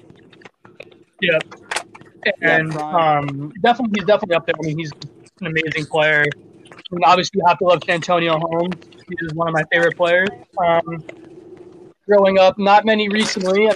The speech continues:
Speaker 1: really, I like Tom Penning, but my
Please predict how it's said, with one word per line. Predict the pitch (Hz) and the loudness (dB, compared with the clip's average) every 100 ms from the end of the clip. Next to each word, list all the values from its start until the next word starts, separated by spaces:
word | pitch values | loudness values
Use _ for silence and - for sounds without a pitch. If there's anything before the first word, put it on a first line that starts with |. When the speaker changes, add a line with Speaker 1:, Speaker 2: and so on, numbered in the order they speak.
| - - 170 180 | -2 -12 -10 0
Speaker 1:
really, | 190 - | 0 0
I | - - - 170 - - - - - - - 160 | -4 -4 -4 -6 -10 -20 -20 -16 -12 -8 -2 2
like | 175 - - - - | 2 2 -4 -10 -6
Tom | 160 165 - 160 | -6 -6 -10 -6
Penning, | 160 160 156 156 | -2 -2 -6 -4
but | 147 160 151 156 _ _ _ _ _ - | -2 2 2 0 _ _ _ _ _ -2
my | 180 170 | 0 0